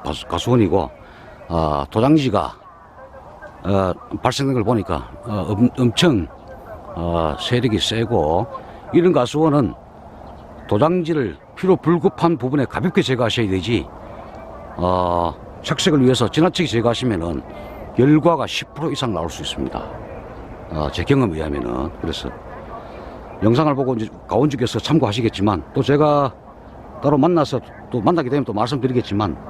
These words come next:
아, 요런 생장 관리, 수세 관리, 요런 관리를 잘 하셔야 됩니다. 이 생물은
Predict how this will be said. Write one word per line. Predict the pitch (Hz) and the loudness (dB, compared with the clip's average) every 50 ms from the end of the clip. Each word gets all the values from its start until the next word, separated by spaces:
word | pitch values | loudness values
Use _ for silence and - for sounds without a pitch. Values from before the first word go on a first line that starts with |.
| - - - - - - - - | -14 -14 -16 -16 -16 -14 -8 -2
아, | 92 | 2
요런 | 95 127 156 170 147 98 - - - - - - - - - - - - | 4 4 6 6 4 2 -2 -8 -14 -20 -20 -20 -20 -18 -18 -18 -14 -8
생장 | - - - 175 226 226 190 180 160 123 | -4 0 4 6 6 6 6 4 2 2
관리, | - 98 98 82 69 57 - - | 0 -4 -6 -6 -10 -12 -14 -16
수세 | - - - - 202 - - 208 196 | -12 -8 -4 -2 0 4 4 4 6
관리, | 160 147 117 107 87 78 65 - - - - - - - - - - - | 6 2 2 0 -4 -6 -10 -12 -16 -20 -20 -20 -20 -18 -18 -10 -2 2
요런 | 120 160 190 202 202 | 4 4 6 6 4
관리를 | 165 143 160 175 180 190 190 156 | 4 2 2 0 0 -2 -4 -4
잘 | - 76 78 - | -4 -6 -8 -8
하셔야 | - - - 117 | -6 -4 -4 -4
됩니다. | 82 78 69 65 58 - | -4 -4 -6 -6 -8 -8
이 | - | -8
생물은 | - - 117 117 101 90 69 65 64 65 73 87 | -4 0 2 2 2 2 0 -2 -2 -2 -2 -4